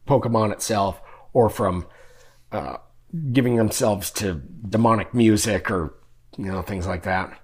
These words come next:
And I hate to say it, I know it sounds stodgy, but man, you gotta avoid this stuff. Don't bother with it. It's not worth it. It's not worth it to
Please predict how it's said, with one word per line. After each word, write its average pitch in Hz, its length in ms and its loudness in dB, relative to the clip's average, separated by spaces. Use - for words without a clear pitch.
And 190 120 0
I 180 80 4
hate 185 220 4
to - 60 -4
say 139 260 4
it, 139 100 4
I 143 100 2
know 131 160 2
it - 80 -6
sounds 101 300 -4
stodgy, 107 540 -2
but - 220 -14
man, 110 160 -10
you 139 120 -6
gotta 151 200 4
avoid 98 460 -6
this 69 160 -10
stuff. - 400 -10
Don't 147 260 0
bother 92 300 0
with 90 140 -6
it. - 40 -8
It's - 140 -4
not 95 400 0
worth 71 260 -8
it. - 280 -16
It's - 140 -12
not 139 320 -4
worth 131 260 2
it - 160 -2
to 107 300 -2